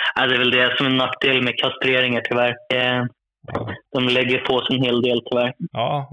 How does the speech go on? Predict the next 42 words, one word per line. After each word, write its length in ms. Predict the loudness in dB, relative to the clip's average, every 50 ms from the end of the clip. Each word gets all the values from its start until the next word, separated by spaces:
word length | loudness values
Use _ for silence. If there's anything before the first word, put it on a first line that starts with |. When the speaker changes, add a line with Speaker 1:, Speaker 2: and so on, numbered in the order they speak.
| -12 -8 -6
Speaker 2:
de 120 | -6 -6
k-, 360 | -6 -8 -8 -8 -8 -8 -6 -6
de 100 | -6 -6
kan 320 | -6 -6 -6 -6 -6 -6 -6
ju 60 | -4
göra 100 | -4 -4 -4
det 60 | -4 -2
i 40 |
alla 120 | -2 -4 -4
fall, 140 | -4 -4 -2
och 80 | -2
han 320 | -4 -4 -4 -4 -6 -4 -2
valde 260 | -2 -2 -2 -2 -2
ju 80 | -2 0
att 200 | 0 -2 -2 -4
göra 120 | -4 -6
det. 120 | -8 -8 -8 -10 -8
Han 160 | -8 -6 -6
blev 140 | -4 -4 -4
ju 200 | -4 -4 -4 -4
jävligt 280 | -4 -4 -6 -6 -8 -8
glad 240 | -6 -4 -2 -2
i 40 | -2
mat 320 | -4 -6 -8 -10 -14 -16 _ -20 -20 -14 -10
och 360 | -8 -8 -8 -8 -8 -8 -6
allt 180 | -6 -6 -6 -8
annat. 220 | -8 -10 -10 -14 -16 -6 -4
Speaker 1:
Mm. 180 | -2 -2 -2 -2 -6 -8 _ _ _ _ _ _ _ _ _ _ -20 -18 -12 -10 -10 -10 -10 -16 -18 -18 _ _ _ _ _ _ _ _ _ _ _ _ -20 -20 -10 -6
Speaker 2:
Och 80 | -2 0
sen 180 | 2 2 2
gjorde 220 | 2 2 2 2 2
vi, 280 | 2 2 2 0 0
sen 200 | 0 0 -2 0
kastrerade 500 | 0 -2 -2 0 0 0 2 2 2 2
vi 100 | 2 0
mitt 360 | 0 0 -2 -4 -6 -8 -12 -8
i 120 | -6 -4 -4
smällheta 840 | -4 -2 -2 -2 0 -2 -2 -4 -6 -6 -6 -4 -4 -4 -4 -4 -6
sommaren 400 | -2 -2 -2 -2 0 -2 -2 -4 -4
också 240 | -6 -6 -6 -4
då, 60 | -4 -2
och 300 | -2 -2 -2 -4 -4